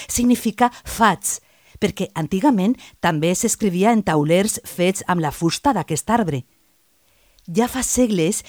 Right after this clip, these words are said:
que els llibres s'escriuen en paper, paraula que curiosament ve del grec papyros,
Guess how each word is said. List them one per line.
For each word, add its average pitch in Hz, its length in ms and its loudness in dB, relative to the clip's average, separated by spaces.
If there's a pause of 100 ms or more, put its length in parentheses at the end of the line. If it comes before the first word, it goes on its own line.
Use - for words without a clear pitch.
(160)
que 196 120 2
els 170 80 -4
llibres 180 480 2
s'escriuen 190 540 0
en 180 100 0
paper, 147 360 -4 (320)
paraula 175 480 2
que 160 140 -4
curiosament 175 720 0
ve 180 140 2
del 156 220 -2
grec 190 380 -2 (340)
papyros, 156 720 0